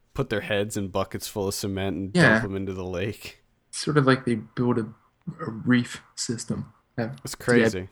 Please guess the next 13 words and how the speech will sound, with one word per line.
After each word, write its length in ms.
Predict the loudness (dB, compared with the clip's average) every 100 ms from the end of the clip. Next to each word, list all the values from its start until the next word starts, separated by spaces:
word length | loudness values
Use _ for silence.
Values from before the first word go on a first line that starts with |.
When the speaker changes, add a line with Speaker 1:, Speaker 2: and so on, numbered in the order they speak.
| _
Speaker 2:
dead 260 | 2 4 4
bodies. 520 | 4 4 0 -4 -10 _ -20 -20 -20 _ _ _ _ _ -2
Speaker 1:
Uh, 640 | 0 2 4 6 6 4 0 -6
yeah, 500 | -10 -6 -2 0 -2
I 160 | -2 -2
don't 200 | 0 -2
even 200 | -2 -2
know. 140 | 0
And 100 | 2
then 140 | 4 4
there's 280 | 4 2 2
the 100 | 0
whole, 640 | 2 4 4 4 4 0